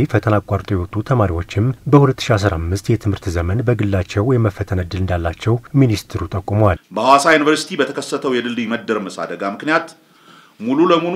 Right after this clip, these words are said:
Speaker 2: ፈተና መውሰድ ያልቻሉና በከፊል የተፈተኑትን በተመለከተ በአንድ ወር ጊዜ ውስጥ በሚዘጋጀው ፈተና እንዲወስዱ የሚደረግ ሲሆን ጤንነታቸው ለፈተና የማያበቃቸው ካሉ ከሁለት ሺ አስራ አምስት ዓመተ ምህረት ተፈታኞች ጋር በመደበኛ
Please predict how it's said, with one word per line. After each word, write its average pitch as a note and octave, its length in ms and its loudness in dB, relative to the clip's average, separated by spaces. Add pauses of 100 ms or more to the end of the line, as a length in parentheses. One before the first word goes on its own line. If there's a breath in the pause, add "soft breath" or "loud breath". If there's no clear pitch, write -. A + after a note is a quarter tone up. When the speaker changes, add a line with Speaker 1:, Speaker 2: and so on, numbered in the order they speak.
Speaker 2:
ፈተና C#3+ 400 -2
መውሰድ B2 320 -4
ያልቻሉና B2+ 600 -2
በከፊል C#3 500 -4
የተፈተኑትን C3 760 -6 (440 soft breath)
በተመለከተ B2+ 640 -2 (760 soft breath)
በአንድ D3+ 360 -2
ወር D3 140 2
ጊዜ B2 240 -6
ውስጥ D3+ 220 0
በሚዘጋጀው A#2 720 -4
ፈተና G#2+ 320 -8
እንዲወስዱ G#2 440 -8
የሚደረግ G2 500 -8
ሲሆን D3 260 -2 (520 loud breath)
ጤንነታቸው C#3 960 -2
ለፈተና B2+ 400 -6
የማያበቃቸው A2 840 -4
ካሉ C3 300 -2 (580 soft breath)
ከሁለት A2+ 340 -4
ሺ - 160 -6
አስራ A2 280 -8
አምስት A2 400 -8 (280 soft breath)
ዓመተ G2+ 240 -10
ምህረት G#2+ 240 -6
ተፈታኞች F#2 600 -12
ጋር A2+ 200 -2 (340 loud breath)
በመደበኛ G2 600 -8